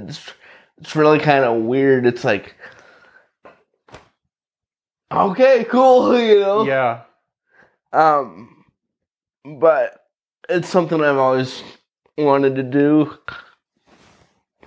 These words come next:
Speaker 1: and I don't think I have a backup plan.
Speaker 2: <laughs>
Speaker 1: I,
Speaker 2: Yeah.
Speaker 1: I, I don't.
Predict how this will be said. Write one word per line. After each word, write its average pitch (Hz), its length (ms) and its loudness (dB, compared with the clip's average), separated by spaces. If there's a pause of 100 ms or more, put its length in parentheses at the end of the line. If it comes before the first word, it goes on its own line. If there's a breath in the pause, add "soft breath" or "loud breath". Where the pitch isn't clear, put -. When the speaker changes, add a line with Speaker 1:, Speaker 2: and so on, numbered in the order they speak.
Speaker 1:
and 139 160 2
I 139 120 4
don't 127 400 -2
think 151 300 0
I 143 80 2
have 139 220 2
a 123 60 -4
backup 127 440 -2
plan. 113 480 -14 (140)
Speaker 2:
<laughs> - 180 -20
Speaker 1:
I, - 400 -4
Speaker 2:
Yeah. 139 400 -4 (140)
Speaker 1:
I, - 720 -8
I 143 40 -4
don't. 110 220 -6